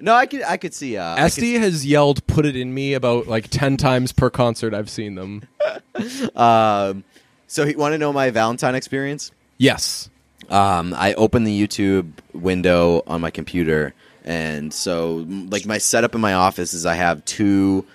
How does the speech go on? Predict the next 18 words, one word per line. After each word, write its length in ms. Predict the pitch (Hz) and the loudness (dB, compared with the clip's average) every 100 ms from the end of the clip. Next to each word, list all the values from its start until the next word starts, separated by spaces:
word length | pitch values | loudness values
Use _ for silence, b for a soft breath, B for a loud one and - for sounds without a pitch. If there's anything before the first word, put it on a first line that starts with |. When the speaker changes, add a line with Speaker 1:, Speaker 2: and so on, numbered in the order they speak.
| b b | b b
Speaker 1:
full, 680 | _ - 101 95 95 90 85 | _ -4 0 0 0 -2 -2
uh, 260 | 87 80 - 90 | -2 -2 -4 -6
extra 300 | 87 - 101 | -4 -4 -6
screens, 520 | - 92 98 110 131 | -6 -4 -2 -2 2
Speaker 2:
Mm. 320 | 147 123 92 _ _ | 2 0 -6 _ _
Speaker 1:
and 200 | 98 95 | -4 0
Speaker 2:
Dual 120 | 131 | 0
Speaker 1:
then 80 | - | 0
Speaker 2:
monitors. 680 | 185 151 127 117 107 117 - | 0 -2 -4 -4 -6 -8 -8
Speaker 1:
and, 80 | 101 | -4
and 60 | 98 | 0
then 140 | 98 | 0
my, 200 | 98 98 | 2 2
uh, 200 | 92 90 69 | 4 4 2
and 160 | 92 | 0
then 100 | 92 | 0
my 180 | 90 87 | 0 0
laptop. 540 | 85 87 - 110 127 | 2 0 2 2 2